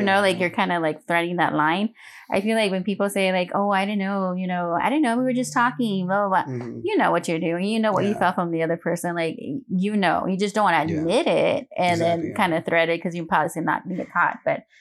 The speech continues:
Speaker 1: yeah, definitely that's a good point.
Speaker 2: Yeah.
Speaker 1: Um,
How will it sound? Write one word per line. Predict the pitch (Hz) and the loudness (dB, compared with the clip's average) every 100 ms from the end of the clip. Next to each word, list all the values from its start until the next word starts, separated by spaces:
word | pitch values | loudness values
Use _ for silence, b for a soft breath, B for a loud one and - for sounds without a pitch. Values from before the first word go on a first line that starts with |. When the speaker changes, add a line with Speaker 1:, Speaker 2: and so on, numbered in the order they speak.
| b - | b 0
Speaker 1:
yeah, | 190 170 | 0 2
definitely | 214 226 208 | -2 -2 -6
that's | 202 202 | -4 -6
a | |
good | 185 185 - | -4 -4 -2
point. | 160 156 - B B | -2 -2 -8 B B
Speaker 2:
Yeah. | 180 - 185 196 196 | -4 4 6 6 2
Speaker 1:
Um, | 196 190 | 0 -6